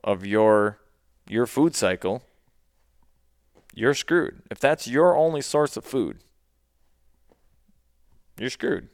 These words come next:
I mean, wh-, what, what, it's, it's not, it's not evol-,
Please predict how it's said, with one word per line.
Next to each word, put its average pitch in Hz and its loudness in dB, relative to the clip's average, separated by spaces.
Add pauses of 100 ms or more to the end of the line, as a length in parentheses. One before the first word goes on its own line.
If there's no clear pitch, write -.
(300)
I - -12
mean, 110 -6
wh-, 110 -12
what, 131 -4 (100)
what, - -16 (460)
it's, 120 -4
it's - -12
not, 165 2
it's - -10
not 165 4
evol-, 139 0